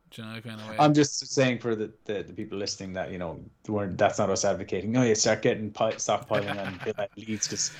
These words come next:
Speaker 2: you're gonna find yourself with no players in game week thirty-three. But, um, yeah, definitely, I mean, as you said, Leicester are one of those teams that double, and they have a double in thirty-three. They have, like, so many games to catch up on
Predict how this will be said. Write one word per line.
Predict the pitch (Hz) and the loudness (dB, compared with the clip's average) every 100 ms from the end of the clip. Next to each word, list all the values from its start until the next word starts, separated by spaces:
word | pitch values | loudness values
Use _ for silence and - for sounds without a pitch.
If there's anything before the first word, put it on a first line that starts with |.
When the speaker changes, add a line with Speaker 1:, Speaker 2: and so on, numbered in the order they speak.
| - - | -16 0
Speaker 2:
you're | |
gonna | 127 120 | 4 6
find | 139 139 | 6 6
yourself | 127 127 | 4 2
with | 113 | 2
no | 123 | -2
players | 123 127 117 | 2 2 2
in | 120 | -2
game | 110 | -4
week | 104 | -4
thirty-three. | 104 101 95 98 95 - - - _ | -4 -6 -6 -8 -10 -12 -20 -20 _
But, | 101 98 | 0 2
um, | 98 95 95 | 2 2 0
yeah, | 113 101 | 0 2
definitely, | 113 110 104 101 95 | 2 0 -4 -6 -6
I | |
mean, | 98 95 95 - _ | -6 -8 -10 -18 _
as | - 107 | -2 2
you | |
said, | 165 | 2
Leicester | 98 117 - 110 | 4 2 4 2
are | |
one | 101 | 2
of | 98 | -2
those | 95 | -6
teams | 107 92 | -6 -4
that | 92 | -4
double, | 101 92 95 - | -2 -2 -2 -4
and | 98 92 92 90 87 | -6 -6 -6 -8 -6
they | - 107 | 2 4
have | 110 | 4
a | 90 | 2
double | 98 90 | 0 0
in | |
thirty-three. | 87 90 - | -4 -4 0
They | 98 | 2
have, | 117 | 4
like, | 107 92 | 2 0
so | - | 4
many | 131 120 | 6 6
games | 113 107 | 4 2
to | - | 0
catch | 101 113 | 0 2
up | 110 | 2
on | 113 | 0